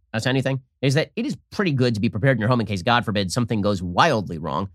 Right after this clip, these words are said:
Now is a better time than any to be prepared with long-term nutritional food options. ReadyWise has a lot of options, like emergency meals, free dries, fruits, and vegetables for convenient on-the-go nutrition, new adventure meals for hiking and camping and other outdoor activities.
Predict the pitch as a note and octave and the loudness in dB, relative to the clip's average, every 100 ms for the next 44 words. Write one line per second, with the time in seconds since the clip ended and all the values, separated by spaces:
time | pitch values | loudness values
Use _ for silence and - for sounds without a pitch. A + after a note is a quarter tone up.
0 | _ - C3 D#3 F3 C3+ D#3+ E3 D3+ C#3+ | _ 0 4 4 4 4 2 2 2 2
1 | C3+ G3 F3 - C3+ C3 C3+ D#3+ B2 A2 | 2 2 0 0 -2 0 2 2 2 2
2 | D#3+ G#3+ G#3+ D#3+ C3 A#2+ - D3 F#2+ A2+ | 4 4 2 4 4 4 0 -2 -2 0
3 | C#3+ C3+ D3 - - - _ _ D#3+ A#3 | 2 4 2 -2 -12 -20 _ _ 4 4
4 | F#3 C#3+ D3+ A#2+ G#2 C3+ E3 G#2+ G2 D#2 | 4 2 0 -2 2 4 4 2 -2 -2
5 | - - - - B2 - B2+ C3+ C3 C3 | -8 -14 -14 -2 -2 2 4 4 4 4
6 | G#3+ F#3+ - - _ - E3 F3 D#3 D#3 | 4 4 2 -12 _ 0 2 4 4 2
7 | - G3 D#3+ G#3+ - A2 G2 B2 D3 C3+ | 0 0 2 2 0 -6 -4 -2 2 4
8 | F#3+ F#3 D3 - D#3 D#3+ D#3 D#3 F3 F3+ | 4 4 2 2 2 4 2 2 -2 -4
9 | - - _ _ E3+ A3+ F3+ - A#3 C#3+ | -8 -14 _ _ 6 6 6 2 2 0
10 | F2+ F#2+ G#2 E3 F#3+ D3+ A2 C#3+ C#3+ D3 | 0 -2 0 2 2 2 2 0 2 2
11 | A2+ A#2 A#2 B2 C#3 C3 C3 C3 F#3+ F#2 | 2 2 2 0 0 0 0 0 -2 -4